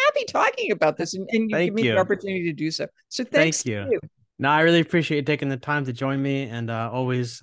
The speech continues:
Speaker 2: of course, for your work. Real quick, is there anything,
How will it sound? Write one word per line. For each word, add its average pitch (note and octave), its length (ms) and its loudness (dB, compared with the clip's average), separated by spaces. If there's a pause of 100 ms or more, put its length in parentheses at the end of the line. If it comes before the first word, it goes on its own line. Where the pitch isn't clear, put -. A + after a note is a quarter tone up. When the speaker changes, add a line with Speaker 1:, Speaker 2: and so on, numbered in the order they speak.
(120)
Speaker 2:
of - 140 -14
course, B2 220 -4
for - 140 -6
your A2 120 0
work. B2 300 4 (240)
Real F3+ 140 8
quick, F#3 220 2
is E3 60 6
there D#3 120 4
anything, F#3 520 2